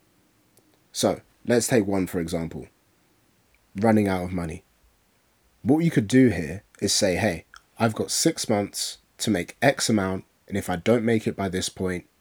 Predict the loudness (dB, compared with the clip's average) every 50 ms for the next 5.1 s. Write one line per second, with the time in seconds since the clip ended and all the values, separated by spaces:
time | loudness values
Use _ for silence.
0 | _ _ _ _ _ _ _ _ _ _ _ _ -6 -6 -4 -2 -2 -4 -4 -4
1 | -6 -8 -8 -8 -8 -6 -6 -6 -8 -8 -10 -12 -12 -12 -12 -12 -12 -16 _ _
2 | _ _ _ _ _ _ _ _ _ _ _ _ _ _ _ _ _ _ _ _
3 | _ _ -8 0 4 4 6 8 8 6 6 4 0 -2 0 2 4 4 6 6
4 | 4 4 4 4 2 2 2 0 -2 -4 -2 0 0 0 0 0 -2 -4 -6 -8
5 | -12